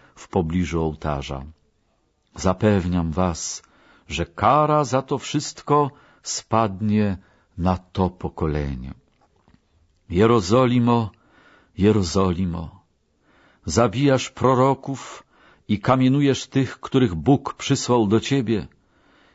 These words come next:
Ileż razy usiłowałem zebrać twe dzieci, jak kwoka pisklęta pod skrzydła, ale wy nie chcieliście.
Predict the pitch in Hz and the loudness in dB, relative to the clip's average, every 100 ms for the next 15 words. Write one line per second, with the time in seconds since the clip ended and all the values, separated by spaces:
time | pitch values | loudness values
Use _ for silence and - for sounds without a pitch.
0 | - 170 156 - 131 156 139 131 127 123 | 0 2 2 2 2 2 0 -2 -2 -2
1 | 135 123 135 127 117 95 135 107 110 - | 0 2 4 4 2 4 2 2 0 -2
2 | - 110 95 104 120 - 117 - _ - | -4 0 2 2 0 -2 -6 -6 _ -20
3 | - _ 101 101 - - - - 127 104 | -20 _ -2 -2 -4 -16 -12 0 0 2
4 | 110 107 - - - - - 110 95 87 | -2 -2 -4 -10 -12 -6 0 2 2 0
5 | 98 92 - 82 - - - 98 80 90 | -4 -4 -4 -6 -10 -12 -4 -4 -2 -4
6 | 85 78 - _ _ _ _ _ _ - | -4 -6 -14 _ _ _ _ _ _ 0
7 | 87 82 82 90 82 78 - _ _ _ | 0 0 -2 -2 -4 -8 -14 _ _ _
8 | _ 85 87 - - 82 65 69 - - | _ -4 -4 -4 -2 -2 -4 -12 -16 -16
9 | - | -20